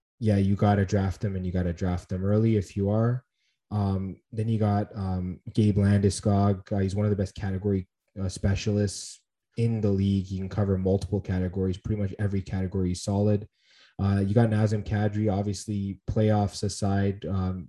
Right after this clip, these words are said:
where he gets suspended a lot. During the regular season, you don't usually have to worry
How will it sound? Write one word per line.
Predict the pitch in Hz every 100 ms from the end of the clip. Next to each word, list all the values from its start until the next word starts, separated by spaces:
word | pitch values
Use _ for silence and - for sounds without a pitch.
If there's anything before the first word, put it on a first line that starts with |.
| _
where | 117 104
he | 98
gets | 101 92
suspended | 101 - 101 101
a | 98
lot. | 101 101 101
During | 113 110
the |
regular | 104 98 104 101
season, | - 101 104 101
you | 98
don't | 101
usually | 95 95 98
have | 85
to | 92
worry | 95 98 98